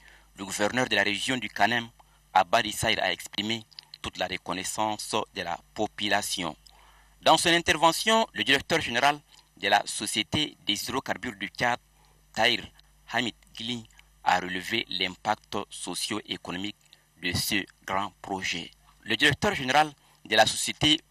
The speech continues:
Blue Ocean Energy rassure les plus hautes autorités de la disponibilité de son entreprise à mettre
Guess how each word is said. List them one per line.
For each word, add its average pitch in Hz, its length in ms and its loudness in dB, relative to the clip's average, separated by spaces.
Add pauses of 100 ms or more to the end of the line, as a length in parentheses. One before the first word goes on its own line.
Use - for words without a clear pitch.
Blue 127 320 -2
Ocean 135 360 0
Energy 104 460 -4 (440)
rassure 107 580 2 (100)
les 98 140 0
plus - 220 -4 (100)
hautes 127 380 2
autorités 101 760 -6 (480)
de 98 80 0
la 92 160 0 (140)
disponibilité 95 720 -6
de 92 100 -4
son 113 200 -4
entreprise 104 680 -8 (380)
à 90 160 2
mettre 104 420 -2